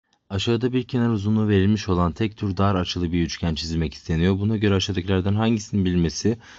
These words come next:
bu üçgenin çizimi için yeterli olmayabilir?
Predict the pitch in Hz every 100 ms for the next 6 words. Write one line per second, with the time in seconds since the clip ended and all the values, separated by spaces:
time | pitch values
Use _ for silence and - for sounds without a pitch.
0 | - _ - 123 123 - 113 110 104 107
1 | 98 110 98 - 92 95 87 82 78 71
2 | 69 67 -